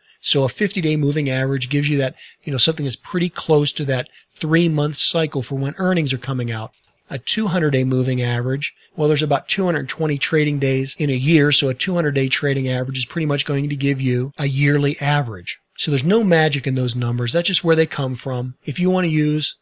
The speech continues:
something, you know, a little more than that or a little less than that. It doesn't matter as long as you're consistent. Remember, what works for you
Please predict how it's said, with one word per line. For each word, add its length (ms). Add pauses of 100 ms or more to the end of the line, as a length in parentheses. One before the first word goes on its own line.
(100)
something, 500
you 100
know, 140
a 40
little 240
more 240
than 120
that 220
or 60
a 60
little 240
less 220
than 100
that. 220
It 40
doesn't 240
matter 320
as 120
long 240
as 100
you're 80
consistent. 720
Remember, 440 (220)
what 220
works 340
for 160
you 460